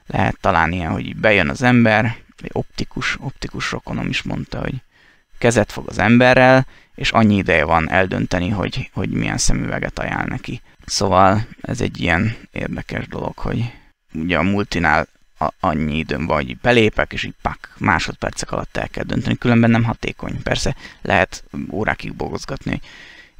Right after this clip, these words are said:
jaj, most itt mit akartam, meg lehet a doksit vezetni, hogy itt ezt hagytam félbe, ott azt hagytam félbe, de nem lenne türelmem írogatni, meg olvasgatni mindig. Úgyhogy ez, ez, hát ilyen érdekes dolog, hogy,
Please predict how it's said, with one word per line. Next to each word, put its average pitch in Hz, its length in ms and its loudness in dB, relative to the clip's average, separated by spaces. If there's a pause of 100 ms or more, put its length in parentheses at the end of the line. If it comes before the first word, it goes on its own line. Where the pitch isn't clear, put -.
jaj, 147 720 4
most 120 320 0
itt - 160 -10
mit - 200 -4
akartam, 113 880 4
meg 117 160 2
lehet 113 320 0
a 110 40 -6
doksit - 440 -2
vezetni, 113 420 -2
hogy 101 180 -2 (340)
itt - 260 -4
ezt 120 240 4
hagytam 107 400 2
félbe, 110 380 2
ott - 220 -2
azt - 180 0
hagytam 113 360 0
félbe, - 300 -4
de - 100 -2
nem - 160 -2
lenne - 200 -4
türelmem 50 500 -2
írogatni, - 440 -6
meg 50 140 -6
olvasgatni - 600 -6
mindig. 55 420 -4 (300)
Úgyhogy 120 640 -4 (260)
ez, - 420 -10
ez, - 260 -14 (220)
hát - 200 -6
ilyen 151 160 4
érdekes - 440 -2
dolog, - 280 -10
hogy, 120 380 -6